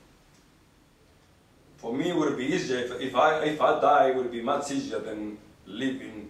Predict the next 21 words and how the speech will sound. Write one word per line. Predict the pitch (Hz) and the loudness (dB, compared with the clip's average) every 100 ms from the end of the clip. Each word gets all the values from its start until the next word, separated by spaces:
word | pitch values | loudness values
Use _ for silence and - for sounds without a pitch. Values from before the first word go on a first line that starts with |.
| - | -10
having | 123 110 104 | -8 -6 -6
one | 113 | -4
of | 117 - | -2 -4
my | 101 | -6
children, | - 127 104 101 95 - - - _ _ _ _ _ _ _ _ _ _ _ _ - | -10 -10 -10 -10 -10 -16 -20 -20 _ _ _ _ _ _ _ _ _ _ _ _ -4
one | 117 | -2
of | 113 | 0
my | 104 | -4
sons | 107 120 117 - | -2 -4 -4 -8
kill | 107 | -10
my | 98 104 | -6 -4
other | - | -4
son. | - - - - _ _ _ _ _ _ _ _ _ _ _ | -8 -16 -20 -20 _ _ _ _ _ _ _ _ _ _ _
It | - - 120 | -20 -14 -14
would | 104 | -12
be | 110 | -10
easier | 123 113 | -8 -8
for | - | -8
me | 104 | -12
to | 110 | -14
die. | - 107 | -6 -6